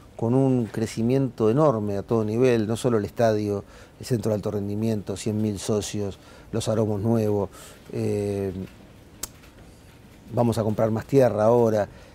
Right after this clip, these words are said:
Yo creo que había un momento que digo, "Ya más se puede hacer". Tuvimos a un gol de ser campeones de América. Eh, digo, acá hay que,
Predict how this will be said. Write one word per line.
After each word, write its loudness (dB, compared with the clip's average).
Yo -4
creo 6
que 4
había 6
un 4
momento 2
que 4
digo, 4
"Ya 0
más 4
se -2
puede 4
hacer". 2
Tuvimos 4
a 6
un 4
gol 6
de 0
ser 0
campeones -2
de 0
América. 2
Eh, 4
digo, 4
acá -2
hay 0
que, 0